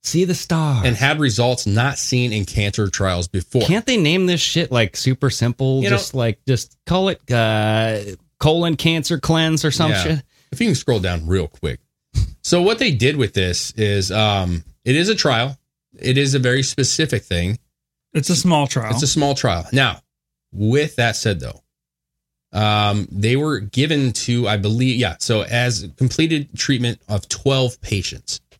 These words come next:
Speaker 2: With this particular drug, it was, uh, every three weeks for six months they were given these,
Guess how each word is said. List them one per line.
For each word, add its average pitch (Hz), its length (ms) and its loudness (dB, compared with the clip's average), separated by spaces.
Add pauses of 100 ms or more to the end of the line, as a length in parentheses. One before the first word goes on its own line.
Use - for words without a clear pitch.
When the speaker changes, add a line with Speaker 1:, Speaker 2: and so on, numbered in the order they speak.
(960)
Speaker 2:
With 170 240 2
this 175 340 0
particular 135 600 0
drug, 95 440 0 (840)
it 113 200 -2
was, 113 360 0
uh, 107 440 2
every 131 220 2
three 147 260 0
weeks 131 300 0
for 101 140 -2
six - 340 -2
months 95 300 -2
they 90 80 0
were 90 100 -2
given 87 380 -2 (1200)
these, 92 460 -4